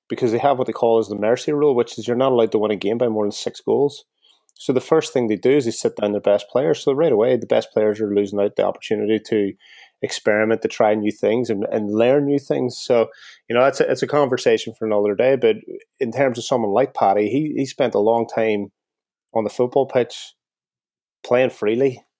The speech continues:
just showcasing what he could do, trying new things, but failing half the time,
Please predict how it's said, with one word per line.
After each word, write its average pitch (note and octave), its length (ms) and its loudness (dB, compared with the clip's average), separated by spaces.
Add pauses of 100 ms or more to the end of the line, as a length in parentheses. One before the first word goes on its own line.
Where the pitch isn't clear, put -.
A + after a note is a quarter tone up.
(100)
just - 240 -2
showcasing C3 540 0
what A2 160 -2
he G#2+ 80 -2
could G2+ 160 -6
do, G#2+ 180 0
trying B2+ 440 -2
new A2 120 -4
things, D3 280 -6
but - 160 -18
failing D#3+ 440 2
half G#2+ 280 -2
the A2+ 60 -10
time, A#2 380 -4